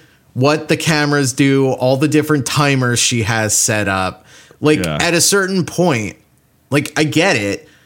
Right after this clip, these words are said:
Speaker 1: but it's diminishing returns.
Speaker 2: Yes.
Speaker 1: You know?
Speaker 2: I, right. The, this, uh, the part where, so, okay, uh, Karen Gillan has a fiance.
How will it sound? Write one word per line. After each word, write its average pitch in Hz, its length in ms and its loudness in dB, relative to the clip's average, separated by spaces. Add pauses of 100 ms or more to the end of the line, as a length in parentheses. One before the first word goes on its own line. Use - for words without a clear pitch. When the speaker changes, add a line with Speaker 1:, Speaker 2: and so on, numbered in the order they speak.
(1040)
Speaker 1:
but 151 180 2
it's 143 260 -2
diminishing 135 600 0
returns. 87 720 -6 (180)
Speaker 2:
Yes. 170 540 -4
Speaker 1:
You 123 100 2
know? 107 340 -2 (180)
Speaker 2:
I, 147 160 0 (280)
right. 107 300 0 (100)
The, 113 280 0
this, - 320 -4 (580)
uh, 104 100 -4
the 101 100 0
part 131 300 -2
where, 95 520 -2 (1040)
so, 127 340 -2
okay, 90 500 -4 (180)
uh, 87 460 -2 (360)
Karen 127 280 -2
Gillan 107 480 -2
has 90 220 -2
a 85 60 -4
fiance. 104 640 -2